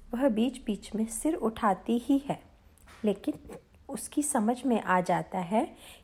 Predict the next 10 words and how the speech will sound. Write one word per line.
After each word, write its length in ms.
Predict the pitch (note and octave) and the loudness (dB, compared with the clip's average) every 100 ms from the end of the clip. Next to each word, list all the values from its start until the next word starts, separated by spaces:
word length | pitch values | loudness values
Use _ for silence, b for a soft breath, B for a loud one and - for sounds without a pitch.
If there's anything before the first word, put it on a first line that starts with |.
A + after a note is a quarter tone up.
| - | 2
कि 80 | D#4 | 4
यह 340 | A#3+ A3+ B3+ | 6 4 4
मेरी 320 | B3+ G#3 B3 | 2 2 4
नहीं 320 | C#4+ G#3 A3+ C#4 | 2 4 4 2
सुनता, 500 | - F3 F3 - - b b b b - | 0 -2 -2 -6 -6 b b b b 4
तो 100 | C#4+ | 6
वह 200 | C#4 E4 | 6 4
धीरे 420 | A#3+ B3+ C4+ D4 | 4 2 4 4
धीरे 420 | A3+ A3+ C#4+ G4+ - | 4 4 4 0 0
गायब 300 | G3 G#3+ | 6 6